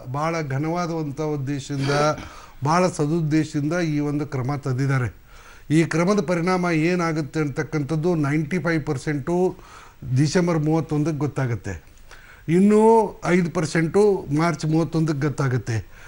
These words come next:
ಯಾಕಂದ್ರೆ ಅಲ್ಲಿವರೆಗೆ ಈ ದುಡ್ಡನ್ನ ಬ್ಯಾಂಕ್ನಲ್ಲಿ ಜಮಾ ಮಾಡ್ಲಿಕ್ಕೆ ಅವಕಾಶ ಕೊಟ್ಟಿದ್ದಾರೆ.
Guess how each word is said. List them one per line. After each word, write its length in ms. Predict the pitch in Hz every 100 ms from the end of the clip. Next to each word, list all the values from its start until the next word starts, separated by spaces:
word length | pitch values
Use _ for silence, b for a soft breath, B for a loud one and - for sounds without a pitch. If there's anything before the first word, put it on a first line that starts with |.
| B
ಯಾಕಂದ್ರೆ 440 | 160 175 180 185 190
ಅಲ್ಲಿವರೆಗೆ 640 | 165 170 185 180 165 202
ಈ 240 | 190 165
ದುಡ್ಡನ್ನ 360 | 139 156 180 185 190 196 170 - B B -
ಬ್ಯಾಂಕ್ನಲ್ಲಿ 500 | 147 165 156 170 160
ಜಮಾ 240 | 143 160 165
ಮಾಡ್ಲಿಕ್ಕೆ 420 | 165 151 160 180
ಅವಕಾಶ 420 | 151 139 156 147
ಕೊಟ್ಟಿದ್ದಾರೆ. 600 | - 131 139 131 113 87